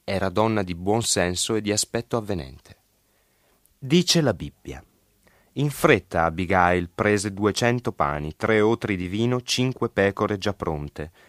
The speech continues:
sessanta misure di grano abbrustolito, cento grappoli di uva passa e duecento stiacciate di fichi. Pose tutto sugli asini e disse ai servitori:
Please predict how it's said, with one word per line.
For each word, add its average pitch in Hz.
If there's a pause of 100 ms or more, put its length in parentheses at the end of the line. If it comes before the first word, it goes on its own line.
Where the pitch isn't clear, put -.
(160)
sessanta 117
misure 98
di 90
grano 98
abbrustolito, 90 (340)
cento 131
grappoli 110
di 95
uva 98
passa 95
e 110
duecento 117
stiacciate 117
di 104
fichi. - (680)
Pose 120
tutto 123
sugli 101
asini 123 (240)
e -
disse 120
ai 87
servitori: 76